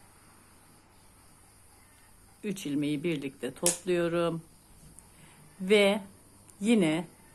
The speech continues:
tığıma ilmek alıyorum. Her yuvaya bir, e, yarım trabzan gelecek şekilde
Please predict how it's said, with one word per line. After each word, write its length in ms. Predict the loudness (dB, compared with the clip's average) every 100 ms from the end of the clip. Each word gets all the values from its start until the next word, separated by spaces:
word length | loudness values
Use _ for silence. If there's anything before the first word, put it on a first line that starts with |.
| -20 -20 -4
tığıma 420 | 4 4 4 0
ilmek 540 | 0 2 2 2 0
alıyorum. 720 | -2 0 2 4 4 2 -2 -8 -20 -20 -20
Her 300 | 2 8 8
yuvaya 680 | 8 4 4 4 4 0 -2 -8 -20 -20 -20 -20 -20 -20 -20 -20 -20 -20 -20 -20 -20 -20 -20 -20 -20 -18 0
bir, 260 | 2 2 -2 -12 -20 -20 -20 -20 -20 -20 -6
e, 100 | -2
yarım 400 | 4 4 4 0
trabzan 600 | 0 0 0 0 0 2
gelecek 480 | 2 2 0 -4 -2
şekilde 640 | 0 2 0 0 0 -2